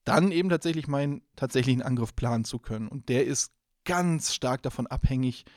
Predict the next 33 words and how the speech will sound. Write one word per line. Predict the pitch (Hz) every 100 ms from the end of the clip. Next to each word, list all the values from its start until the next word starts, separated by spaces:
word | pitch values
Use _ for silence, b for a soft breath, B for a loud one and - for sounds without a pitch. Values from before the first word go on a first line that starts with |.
| b b b b -
welches | 127 120 -
Ziel | - 156 190 208
ich | - - 131
habe, | 151 165 190 214 _ _ _ _ _ _
ähm, | 139 139 143 143 143 139 -
und, | 135 139 139 139 135 - -
ähm, | 139 131 131 127 123 120 _
also | 135 127 113
welches, | 123 123 - 135
welche | 117 107
Zielorganisation | 135 123 117 113 113 127 135
ich | 180 170
habe | 170 160
auf | -
der | 151
einen | 156
Seite | 151
und | 131
welches, | 131 135 131 - -
ich | - -
sag | 123
mal, | 123 120 -
Hacker-Ziel | 143 - 131 - - 143 143
ich | 120 -
verfolge. | 113 - 113 127 - -
Ja, | 120 120
also | 120 117 110 - _
es | - - - _ _ _ _ -
gibt | 110
ja | 117
dann | 110 151
unterschiedliche | 123 117 110 113 - 110
Möglichkeiten. | 120 117 120 120 117